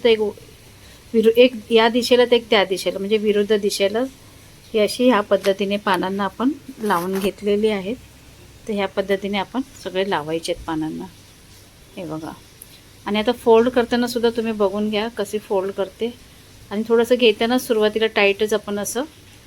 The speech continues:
असे व-, हा, असं वळून घ्यायचं. आणि प्रत्येक वळताना प्रत्येक ठिकाणी आपल्याला हे बॅटर लावायचं आहे, म्हणजे ते स्टिक चांगलं होईल, म्हणजे कटिंग करायला आपल्याला त्रास होणार नाही किंवा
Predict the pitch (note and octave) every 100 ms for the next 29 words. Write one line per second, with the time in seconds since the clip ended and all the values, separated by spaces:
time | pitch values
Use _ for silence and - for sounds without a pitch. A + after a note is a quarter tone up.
0 | - - - - - G3+ - G3+ - -
1 | - - - - - F#3+ - G3+ B3 A#3+
2 | A3 A3+ B3+ B3 G#3 A#3 B3+ B3 A3+ -
3 | C#4+ C#4+ - - - - - A3 G#3+ G#3+
4 | B3 B3 A#3+ A3 - B3 B3+ A3+ A3 A3
5 | G#3 - G3 G3 G3+ G#3 C#4+ - - -
6 | - - - - - G3+ G3 - G#3 G#3
7 | E3 F3+ G3 - F#3+ C4 - - - -
8 | G#3 G#3+ A3+ B3+ - A#3+ - A#3 G3 G#3
9 | A#3 A#3 B3+ B3 A3+ A3 G3+ G3+ G#3 G3+
10 | G3 G3 F#3+ G3 G3+ G#3 F#3 G3 G3 G3
11 | G3 G#3 G#3+ G3+ F#3+